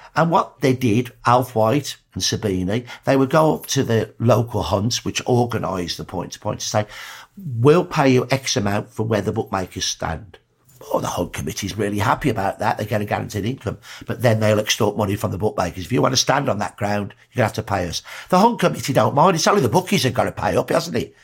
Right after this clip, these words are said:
And there's law and order because nobody's gonna take on Sabini or Alf White.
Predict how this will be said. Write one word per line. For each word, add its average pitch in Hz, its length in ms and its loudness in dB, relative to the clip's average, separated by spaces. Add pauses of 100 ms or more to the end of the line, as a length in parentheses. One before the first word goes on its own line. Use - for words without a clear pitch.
(200)
And 110 100 0
there's 110 140 0
law 120 200 4
and 104 120 0
order 143 320 4 (180)
because 107 260 -4
nobody's 120 280 2
gonna 110 140 -2
take 107 300 0
on 113 340 0 (320)
Sabini 110 600 2 (100)
or 110 100 4
Alf 107 240 2
White. 101 320 0